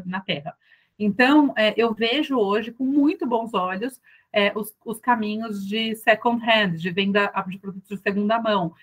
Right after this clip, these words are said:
E não só no luxo, mas também nos mercados mais, ah, fashion do dia a dia, que a gente, realmente, roupa que a gente usa aqui, né? Que, por, primeiro, porque é barato, então muitas pessoas podem comprar, então dá acesso para as pessoas de roupas de moda,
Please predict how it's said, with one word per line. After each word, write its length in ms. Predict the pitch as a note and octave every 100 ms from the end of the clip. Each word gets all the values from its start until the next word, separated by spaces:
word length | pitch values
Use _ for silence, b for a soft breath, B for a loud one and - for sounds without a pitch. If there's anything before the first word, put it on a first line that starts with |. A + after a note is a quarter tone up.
| b
E 80 | A3+
não 180 | A3+ D4
só 300 | - C4+ A3+
no 80 | A#3+
luxo, 460 | A#3+ A#3 C#4+ -
mas 220 | C4+ A#3+ B3
também 560 | C4 A#3+ A3 A#3 C4+ b b b
nos 180 | A3+ B3
mercados 640 | B3 A#3+ - A3+ G#3+ B3+ A#3
mais, 480 | A3 G#3 A3+ B3 -
ah, 240 | A3 G#3+ G3+
fashion 320 | D#4+ D#4 D#4
do 100 | A#3+
dia 140 | G#3+ C4
a 40 |
dia, 320 | C4 A#3 C#4
que 100 | B3
a 40 | G3+
gente, 240 | G#3+ A3 -
realmente, 360 | B3 B3 C4 -
roupa 220 | B3+ B3+
que 80 | C4+
a 20 |
gente 180 | C#4+ D#4
usa 220 | D#4 D#4
aqui, 380 | D#4+ D#4 C4 -
né? 380 | - F#3+ A3+ A#3
Que, 260 | - F#3+ F#3 F3 b b b _ -
por, 200 | D4 -
primeiro, 380 | D4+ C#4+ B3 B3 -
porque 580 | G#3+ - G#3+ G3+ G3+ _
é 100 | -
barato, 580 | F#3 G#3 B3+ - D#4+ B3+ A3+
então 400 | G#3+ G#3+ G#3 F#3+
muitas 320 | F#3+ G#3+ A3
pessoas 300 | G#3 G3+ G#3
podem 300 | G3+ F#3+ F#3+
comprar, 440 | F#3+ F3 F#3+ G#3
então 160 | G#3+ G3+
dá 100 | F#3+
acesso 480 | G#3+ G3+ G3 G#3 G3+
para 100 | F#3+
as 80 |
pessoas 360 | - F3+ - F#3
de 80 | F3+
roupas 300 | G3 F3 G3+
de 60 |
moda, 280 | A#3 C4 C#4+